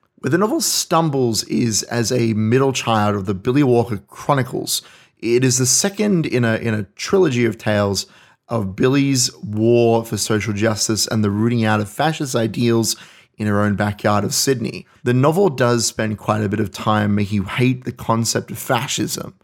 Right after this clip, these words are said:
which is always great. But the villains in this story don't quite stack up to those in Tara Moss's first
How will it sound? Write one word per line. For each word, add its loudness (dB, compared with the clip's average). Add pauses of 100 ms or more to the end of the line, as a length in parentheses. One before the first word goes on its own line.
(220)
which 0
is 4
always 2
great. -8 (380)
But -4
the 0
villains 2
in 2
this 0
story 2
don't -2
quite 0
stack -4
up -2 (340)
to 0
those 0
in 0
Tara 0
Moss's -4
first 2